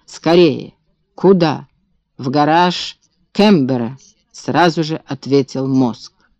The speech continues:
«Но это же глупо!» Мессон послал туда шерифа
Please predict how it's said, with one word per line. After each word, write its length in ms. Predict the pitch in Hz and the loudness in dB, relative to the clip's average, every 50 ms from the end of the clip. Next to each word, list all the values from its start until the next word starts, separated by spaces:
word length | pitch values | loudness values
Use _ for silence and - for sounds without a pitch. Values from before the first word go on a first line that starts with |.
| _ _ _ _ _ _ _ _ _ _ _ | _ _ _ _ _ _ _ _ _ _ _
«Но 140 | 113 117 117 | -4 -4 -2
это 180 | 117 - 131 123 | -4 -4 -6 -8
же 120 | 127 135 | -8 -8
глупо!» 540 | 131 147 147 156 143 117 - - - 147 - _ _ _ _ _ _ _ _ _ _ | -6 -4 -4 -4 -4 -6 -8 -14 -20 -20 -20 _ _ _ _ _ _ _ _ _ _
Мессон 440 | 135 151 151 151 143 - 147 147 135 | 0 0 2 0 0 -2 -6 -6 -4
послал 420 | - 151 147 - 147 147 151 156 | -4 -4 -4 -2 -2 -2 0 -2
туда 300 | 147 - 147 135 147 156 | -2 -4 -4 -2 -2 -4
шерифа 600 | 151 - 147 143 147 160 165 165 - 165 156 156 | -4 -2 0 0 2 2 2 0 -2 -6 -8 -8